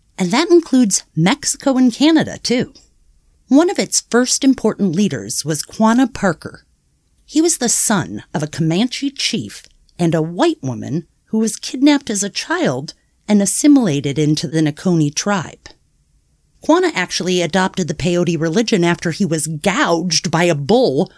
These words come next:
while he was visiting his uncle in southern Texas, when a curandera, sort of a Mexican healer of bodies, minds,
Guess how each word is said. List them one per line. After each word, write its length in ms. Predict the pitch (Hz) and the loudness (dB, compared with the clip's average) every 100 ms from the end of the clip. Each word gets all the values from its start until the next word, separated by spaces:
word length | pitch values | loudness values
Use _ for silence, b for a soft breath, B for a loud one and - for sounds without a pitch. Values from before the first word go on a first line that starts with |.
| b _ | b _
while 140 | 202 | 0
he 80 | 214 | 2
was 180 | 214 175 | 0 2
visiting 360 | 226 208 220 | 0 2 2
his 120 | 202 214 | 2 4
uncle 340 | 247 254 170 | 2 2 2
in 140 | 160 | 2
southern 380 | 170 214 190 185 | 2 2 2 2
Texas, 760 | 180 - 320 - - - - - b b b b | 0 -4 -4 -4 -6 -6 -10 -10 b b b b
when 180 | 196 196 | -2 0
a 60 | 208 | 0
curandera, 1000 | - - 320 311 269 247 247 151 98 - _ _ - | -2 2 6 6 6 2 2 0 -4 -14 _ _ -6
sort 220 | 247 247 | -2 0
of 80 | 196 | 0
a 240 | 160 147 B B | -4 -8 B B
Mexican 640 | 196 247 - - 240 196 165 | 2 2 0 -4 -2 -2 -2
healer 640 | - 214 202 165 120 - | 0 0 2 0 -2 -8
of 200 | 156 131 | -10 -8
bodies, 560 | 156 180 175 160 117 - | -8 -6 -6 -6 -6 -4
minds, 540 | 175 165 156 123 120 | -2 0 -2 -4 -8